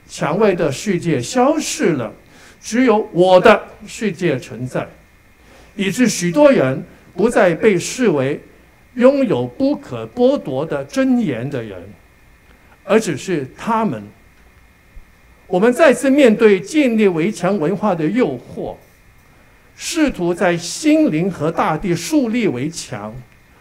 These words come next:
阻止我们与其他文化交流，与其他人交流。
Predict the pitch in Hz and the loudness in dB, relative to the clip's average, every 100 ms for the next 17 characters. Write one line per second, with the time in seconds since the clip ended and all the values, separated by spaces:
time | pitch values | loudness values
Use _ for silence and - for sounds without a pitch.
0 | _ _ - 196 285 339 170 131 127 123 | _ _ -4 0 0 0 -4 -2 -4 -4
1 | 143 170 131 127 - 165 190 214 226 135 | -4 -6 -8 -10 -8 -8 -4 -4 -4 -4
2 | 160 165 170 131 226 214 202 120 131 - | -6 -4 -6 -4 -2 -2 -2 -4 -8 -12
3 | - _ _ _ _ _ - 160 - 196 | -20 _ _ _ _ _ -8 -6 -6 -6
4 | 214 226 247 165 165 170 214 202 156 107 | -4 -2 0 0 -2 -2 -2 -2 -4 -8